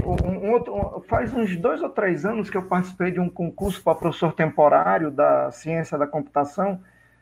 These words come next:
aqui na Universidade Estadual da Paraíba, sabe?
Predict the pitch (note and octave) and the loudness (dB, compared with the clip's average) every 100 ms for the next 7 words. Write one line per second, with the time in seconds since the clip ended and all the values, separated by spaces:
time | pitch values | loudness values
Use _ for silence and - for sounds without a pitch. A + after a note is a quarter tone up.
0 | _ _ - D3 - F#3+ F#3 F#3 F3+ F3 | _ _ -2 -2 0 4 6 6 6 4
1 | F3 - E3+ E3+ - E3+ D3 E3 D#3+ D#3+ | 2 4 4 2 2 4 6 4 4 2
2 | E3+ F#3 D3+ C#3 C3+ E3 G3+ | 2 2 2 0 0 0 0